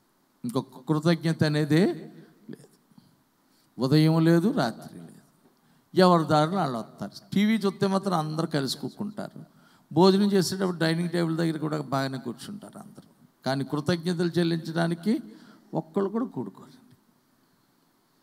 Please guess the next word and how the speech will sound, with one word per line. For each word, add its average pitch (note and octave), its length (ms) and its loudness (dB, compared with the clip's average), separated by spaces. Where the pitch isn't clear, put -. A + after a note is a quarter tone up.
మరి G3+ 360 0